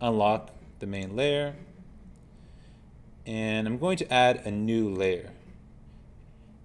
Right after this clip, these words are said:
Clicking once there, and I'm gonna drag this transparent layer underneath this layer. So I'm gonna hold my mouse button down, let go. I'm gonna grab my paint bucket. I like this purple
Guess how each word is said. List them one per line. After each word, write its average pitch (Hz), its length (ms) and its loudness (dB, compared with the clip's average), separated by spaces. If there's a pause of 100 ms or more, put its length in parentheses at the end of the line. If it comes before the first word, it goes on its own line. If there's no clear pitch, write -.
Clicking 113 460 -2
once 113 320 0
there, 147 280 0
and 135 80 0
I'm 135 60 -2
gonna 165 120 0
drag 185 560 2 (160)
this 139 180 4
transparent 156 600 0
layer 120 420 2 (140)
underneath 120 480 0
this - 200 -2
layer. 101 160 2
So 113 140 -4
I'm 104 80 -2
gonna 98 80 -12
hold 160 180 0
my 151 120 2
mouse 131 240 0
button 117 240 -4
down, 151 400 2 (680)
let 113 220 0
go. 98 300 -2 (600)
I'm - 340 -18
gonna 101 140 -6
grab 104 240 2
my 104 140 2
paint 151 320 0
bucket. 139 480 0 (880)
I - 40 -6
like 117 120 0
this 120 160 0
purple 113 560 2